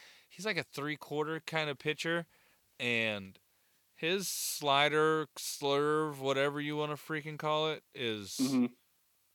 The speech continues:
Speaker 1: it's nasty. It is so nasty.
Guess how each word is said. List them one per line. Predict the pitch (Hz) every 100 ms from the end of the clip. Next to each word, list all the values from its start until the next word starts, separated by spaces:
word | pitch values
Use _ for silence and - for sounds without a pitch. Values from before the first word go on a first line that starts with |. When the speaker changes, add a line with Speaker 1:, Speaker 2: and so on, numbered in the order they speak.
| _ _ -
Speaker 1:
it's | 120 101 -
nasty. | 95 92 87 85 - - 87 _ _ _ _ _ _
It | 151 135
is | 113
so | - 120 107
nasty. | 98 95 92 110 107